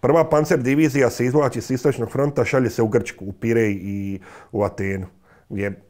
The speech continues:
nije napravila apsolutno ništa, tamo borbi nije bilo. Ali to pokazuje koliko su Nijemci bili zbunjeni u tom trenutku i već očekivali neki saveznički napad na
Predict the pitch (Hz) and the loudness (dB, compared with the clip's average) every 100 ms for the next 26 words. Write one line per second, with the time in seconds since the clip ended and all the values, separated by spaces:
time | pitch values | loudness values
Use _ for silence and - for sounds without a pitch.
0 | - 107 104 104 104 107 101 - 110 104 | -6 -2 0 0 2 4 2 4 0 2
1 | 107 110 - 82 95 92 95 95 95 95 | 0 -2 -2 -4 -2 -2 -2 -4 -4 -4
2 | 87 87 90 - - - - 127 120 135 | -6 -8 -10 -12 -14 -6 -2 0 2 2
3 | 147 135 135 127 123 120 135 127 127 120 | 2 2 2 2 0 -2 -2 -2 0 0
4 | 120 123 104 101 120 117 107 120 110 123 | 2 0 0 -2 -4 -2 -4 -4 -4 -4
5 | 117 - 92 110 120 110 92 98 - - | -6 -8 -8 -2 0 0 -2 -6 -8 -8
6 | 92 92 87 - 87 90 95 87 | -6 -6 -8 -12 -10 -8 -8 -8